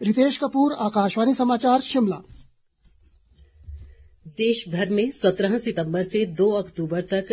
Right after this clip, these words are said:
Speaker 2: स्वच्छता ही सेवा अभियान चलाया गया। इस अभियान के तहत सूचना व प्रसारण मंत्रालय की विभिन्न इकाइयों में स्वच्छता को लेकर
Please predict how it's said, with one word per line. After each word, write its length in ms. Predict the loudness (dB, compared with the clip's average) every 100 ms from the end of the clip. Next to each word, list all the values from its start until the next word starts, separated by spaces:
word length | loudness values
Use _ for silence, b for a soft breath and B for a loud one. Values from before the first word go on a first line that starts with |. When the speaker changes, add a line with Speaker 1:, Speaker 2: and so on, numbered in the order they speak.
| -8 -8
Speaker 2:
स्वच्छता 480 | -4 -2 -2 -2
ही 180 | -2 -4
सेवा 320 | -2 -2 0
अभियान 440 | -2 -4 -6 -4 -4
चलाया 380 | -2 -2 -2 -2
गया। 340 | -4 -4 -8 B B B
इस 160 | 0 2
अभियान 400 | -2 0 0 0
के 100 | -2
तहत 360 | -2 -4 -2
सूचना 540 | -4 -2 -4 -2 -4 -4
व 140 | -6
प्रसारण 540 | -6 -8 -6 -4 -4 -4
मंत्रालय 480 | -6 -6 -4 -4
की 180 | -4 -4
विभिन्न 420 | -6 -6 -4 -6 -6
इकाइयों 440 | -8 -4 -2 0 0
में 220 | 0 -2 B B B
स्वच्छता 460 | -2 0 -2 -2
को 140 | 0 0
लेकर 360 | 0 0 -2